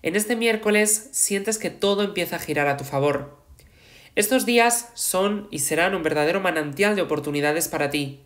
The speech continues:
y te asombrarás de todo lo que vas a experimentar, conocer y vivir próximamente. Además, por otra parte, toda tu vida se está transformando de una forma tan rápida que cuando vengas a darte cuenta,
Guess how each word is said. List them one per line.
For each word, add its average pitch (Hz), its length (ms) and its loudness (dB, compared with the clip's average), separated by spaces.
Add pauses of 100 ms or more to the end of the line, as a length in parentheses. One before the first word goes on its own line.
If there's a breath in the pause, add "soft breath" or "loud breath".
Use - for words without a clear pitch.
(300 soft breath)
y - 100 -4
te 170 80 2
asombrarás 165 640 0
de 156 100 2
todo 285 480 2
lo 233 120 4
que 185 100 -2
vas 185 180 2
a 190 40 -2
experimentar, 156 880 -2 (260 soft breath)
conocer 156 840 -2
y 202 120 0
vivir 180 520 -2 (220 soft breath)
próximamente. 139 1000 0 (840 loud breath)
Además, 180 460 2
por 151 140 0
otra 160 200 0
parte, 214 540 0
toda 208 240 4
tu 196 100 -2
vida 233 240 0
se 208 140 -4
está 190 180 -2
transformando 196 720 -2
de 185 60 -2
una 180 160 -2
forma 160 340 -6
tan 220 240 0
rápida 196 640 0 (220 loud breath)
que 147 140 -4
cuando 147 220 0
vengas 160 360 -2
a 139 60 0
darte 165 260 0
cuenta, 156 520 -2